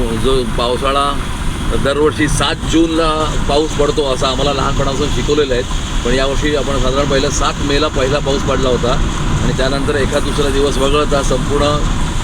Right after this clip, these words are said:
येणारे जे काही दिवस होते, सात तारखे, आज तारीख आहे जवळ बावीस, संपूर्ण सगळेच दिवस पाऊस पडला आहे, त्यामुळे खऱ्या अर्थानं पावसाला सुरुवात दिली म्हणायला हरकत नाहीत.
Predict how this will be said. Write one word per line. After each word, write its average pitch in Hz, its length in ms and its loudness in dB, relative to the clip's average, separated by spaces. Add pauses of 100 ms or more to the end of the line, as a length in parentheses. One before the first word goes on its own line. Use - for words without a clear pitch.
(120)
येणारे 135 320 0
जे 135 140 0
काही 135 160 0
दिवस 131 260 2
होते, 131 240 2
सात 123 180 0
तारखे, 127 280 0
आज 123 320 0
तारीख 127 260 0
आहे 123 220 2
जवळ 127 200 2
बावीस, 120 500 0 (480)
संपूर्ण 151 380 0
सगळेच 147 360 0
दिवस 147 220 0
पाऊस 139 340 0
पडला 135 220 0
आहे, 110 220 0
त्यामुळे 123 280 2
खऱ्या 139 300 0
अर्थानं 139 280 0
पावसाला 127 460 0
सुरुवात 131 360 0
दिली 135 200 0
म्हणायला 135 240 0
हरकत 135 260 -2
नाहीत. 123 140 2